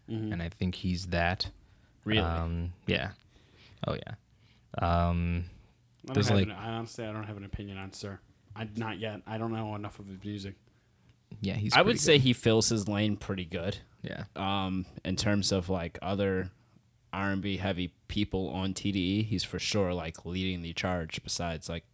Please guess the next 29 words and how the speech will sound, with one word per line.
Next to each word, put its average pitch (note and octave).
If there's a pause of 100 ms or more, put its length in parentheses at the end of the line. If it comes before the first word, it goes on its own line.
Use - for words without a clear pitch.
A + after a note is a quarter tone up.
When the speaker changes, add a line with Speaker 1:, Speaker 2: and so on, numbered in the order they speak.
Speaker 3:
S -
Z E2
A. D2+ (220)
Speaker 2:
Oh, G2+
yeah. F2
Speaker 3:
But, E2
um, D#2+ (140)
<clears throat> - (1080)
yeah. A#2 (680)
I, C#3
I C3+
have E3
nothing G#2+
bad G#2
to A2+
say F2+
about F#2
him. F2+
I F#2+
mean, F#2+
I F#2
s-, -
we G#2+
saw A2
him G#2+
at, G2
uh, F#2 (180)
the -
championship G2